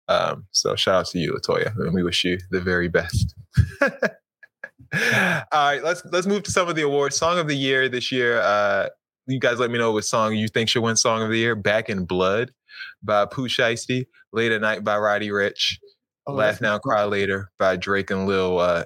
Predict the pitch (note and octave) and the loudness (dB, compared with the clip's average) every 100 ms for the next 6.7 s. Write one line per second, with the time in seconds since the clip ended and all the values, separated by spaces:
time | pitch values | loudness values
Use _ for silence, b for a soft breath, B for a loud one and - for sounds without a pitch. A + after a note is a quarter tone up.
0 | - F#2 G2 G#2+ - - - _ _ _ | -6 -2 0 0 -4 -14 -16 _ _ _
1 | _ _ G2 G#2+ A2+ - A2+ G2 - A2+ | _ _ 0 0 0 -2 -2 -2 -2 0
2 | A2+ - - G2+ G2+ F#2+ G#2+ G2 F#2+ G#2+ | 0 -4 -16 -4 -4 0 0 0 0 0
3 | A2 - B B _ F#2+ G#2+ A#2 - G#2 | 0 -6 B B _ -2 0 0 -4 -2
4 | G#2 G2+ A2 G#2 G2 G2 F#2 F#2+ G2 A2 | 0 0 -2 0 0 0 0 2 2 -2
5 | _ b b - F#2+ F#2+ F2+ F#2 A2 G#2+ | _ b b -6 0 2 0 -2 0 0
6 | G2+ F#2+ F#2+ G2 G2+ E2+ F2+ | 2 0 0 0 0 0 -4